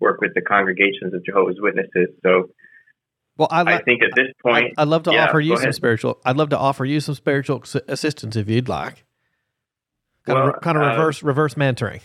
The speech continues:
Speaker 2: so to speak.
Speaker 1: Right. <laughs> Well, it, it, that's not the purpose of our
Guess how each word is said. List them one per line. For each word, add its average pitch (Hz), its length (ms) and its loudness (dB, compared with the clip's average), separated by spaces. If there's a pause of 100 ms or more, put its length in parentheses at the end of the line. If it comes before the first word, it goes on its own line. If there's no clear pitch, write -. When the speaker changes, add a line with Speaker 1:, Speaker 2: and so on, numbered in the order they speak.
(160)
Speaker 2:
so - 180 -10
to 95 40 -6
speak. - 440 -12 (320)
Speaker 1:
Right. 120 280 4
<laughs> - 140 0 (360)
Well, 131 280 4 (420)
it, 104 240 2
it, 117 180 2
that's 139 280 2
not 151 180 2
the 147 60 -2
purpose 135 420 0
of 127 160 0
our 131 320 4